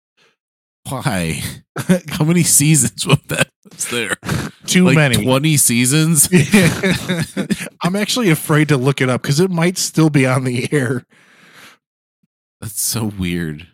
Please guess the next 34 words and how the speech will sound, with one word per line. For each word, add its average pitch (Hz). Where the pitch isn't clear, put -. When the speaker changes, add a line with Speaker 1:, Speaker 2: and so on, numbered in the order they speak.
Speaker 1:
I -
remember, 175
like, 117
do -
you 165
remember 190
Monster 101
Garage? 87
You 113
ever 143
watch 123
Monster 95
Garage? 95
Speaker 2:
Is 127
that 175
with, 170
uh, 135
Jesse, 123
uh 107
Speaker 1:
Jesse 117
James? 107
Speaker 2:
Yes, 113
Jesse 113
James. 110
Sandra 156
Speaker 1:
would, 165
like, 165
Speaker 2:
Bullock's 156
husband. 101
Ex-husband. 107
Speaker 1:
Yeah, 95
and 92
we, 101
like, 90